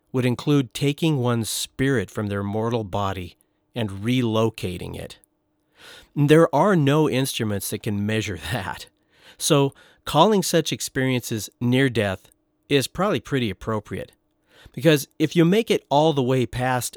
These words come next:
near death to <laughs> totally dead, I don't think you're coming back from that, short of Jesus performing a miracle and resurrecting you like he did with Lazarus. I myself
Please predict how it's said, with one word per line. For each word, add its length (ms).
near 400
death 460
to 380
<laughs> 100
totally 520
dead, 460
I 160
don't 160
think 240
you're 80
coming 320
back 260
from 200
that, 380
short 300
of 160
Jesus 440
performing 600
a 40
miracle 720
and 200
resurrecting 680
you 140
like 220
he 100
did 180
with 180
Lazarus. 680
I 120
myself 760